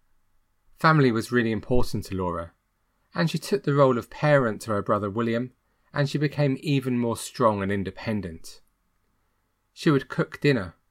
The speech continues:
ensure both children had clothes for school, and do whatever else was needed for family life to tick over. And Laura was popular at school with her classmates,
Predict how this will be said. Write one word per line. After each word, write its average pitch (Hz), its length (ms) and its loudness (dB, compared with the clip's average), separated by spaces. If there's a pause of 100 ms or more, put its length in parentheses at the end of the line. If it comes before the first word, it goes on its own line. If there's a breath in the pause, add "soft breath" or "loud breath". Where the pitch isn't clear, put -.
(160)
ensure 127 400 0
both 113 320 -2
children 127 380 0
had 98 160 -8
clothes 113 320 -4
for 107 80 -8
school, 117 420 -4 (640 soft breath)
and 147 140 2
do 147 140 4
whatever 147 400 2
else 120 200 0
was 120 140 -2
needed 113 400 -2 (100)
for - 80 -20
family 107 320 -2
life 101 280 0
to 101 100 -10
tick - 220 -10
over. 107 360 -4 (1040)
And 202 140 -2
Laura 202 280 6
was 170 120 -2
popular - 500 0
at - 80 -2
school - 360 -2
with 143 160 -2
her 127 120 -4
classmates, 139 960 0